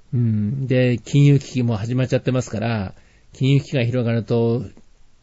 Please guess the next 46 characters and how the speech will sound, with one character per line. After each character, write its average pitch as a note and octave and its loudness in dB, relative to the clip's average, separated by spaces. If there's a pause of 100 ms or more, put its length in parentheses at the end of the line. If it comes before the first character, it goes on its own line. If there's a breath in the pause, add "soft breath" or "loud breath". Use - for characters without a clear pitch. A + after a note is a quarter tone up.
国 C3 0
民 E3 6
が D#3+ 4
騒 D3 2
ぎ D#3 4
出 D3+ 4
し D3 -2
ま C#3+ 2
す - -12
か - -8
ら、 G#2+ -6 (480 soft breath)
国 D3 4
民 D#3+ 6
が D#3+ 4
騒 D#3+ 4
ぎ D#3 4
出 D#3 4
し - -8
た C#3+ 0
と B2 0
こ A#2+ -2
ろ A2+ 0
に A2 0
難 A#2 0
民 C#3 4
も C#3+ 4
来 C#3+ -2
る C#3 2
と A#2+ -4
で - -6
す - -10
ね、 G2 -6
ど C3 2
う E3+ 6
な D#3 4
る A2+ 0
か - -4
わ G#2 -4
か C3 -2
ら F#3+ 4
な D3+ 2
い G#2+ 0
で G2 -4
す F#2 -12
よ - -8
ね。 A2+ -4